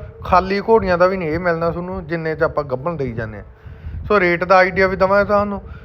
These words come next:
ਤੇ ਆ ਜਾਓ, ਵੱਧਦੇ ਆ ਵੀਡੀਓ ਵੱਲ। ਸਵਾਗਤ ਹੈ ਦੋਸਤੋ ਤੁਹਾਡਾ ਸਾਰਿਆਂ, ਤੁਹਾਡੇ ਆਪਣੇ ਹੀ ਚੈਨਲ ਬਾਬਾ ਜੀਤਾ ਸਟੱਡ ਫਾਰਮ YouTube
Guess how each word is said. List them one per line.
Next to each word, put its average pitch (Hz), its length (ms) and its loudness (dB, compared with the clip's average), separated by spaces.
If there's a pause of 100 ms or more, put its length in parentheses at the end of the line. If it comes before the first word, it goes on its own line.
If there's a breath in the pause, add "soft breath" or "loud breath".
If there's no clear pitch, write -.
(160 loud breath)
ਤੇ 196 60 4
ਆ 190 100 8
ਜਾਓ, 202 160 -2
ਵੱਧਦੇ 175 340 2
ਆ 202 40 0
ਵੀਡੀਓ 175 280 -4
ਵੱਲ। 185 220 2 (500 soft breath)
ਸਵਾਗਤ 160 380 4
ਹੈ 202 60 4
ਦੋਸਤੋ 180 340 -2
ਤੁਹਾਡਾ 190 400 0
ਸਾਰਿਆਂ, 165 280 -2
ਤੁਹਾਡੇ 160 380 -4
ਆਪਣੇ 156 300 -2
ਹੀ 196 160 -6
ਚੈਨਲ 131 320 -6
ਬਾਬਾ 123 360 -4
ਜੀਤਾ 165 440 0
ਸਟੱਡ 165 260 -2
ਫਾਰਮ 165 260 -2
YouTube 165 280 -10